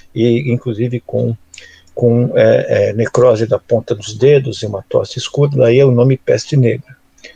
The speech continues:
Ela tinha um coeficiente de letalidade de oitenta por cento, e existe peste bubônica hoje com uma letalidade ainda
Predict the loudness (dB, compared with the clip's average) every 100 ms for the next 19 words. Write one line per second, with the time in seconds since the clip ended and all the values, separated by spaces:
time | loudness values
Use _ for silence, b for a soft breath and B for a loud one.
0 | B B B _ _ 0 2 2 2 2
1 | 2 2 0 -2 -2 -2 -2 -6 -2 -2
2 | -2 -2 -2 2 2 2 0 -4 -4 -2
3 | -2 -2 0 0 0 0 2 2 4 4
4 | 2 0 0 0 0 0 -2 2 2 2
5 | 0 -2 0 2 0 -2 -2 0 2 0
6 | 0 -2 2 0 0 -2 0 2 2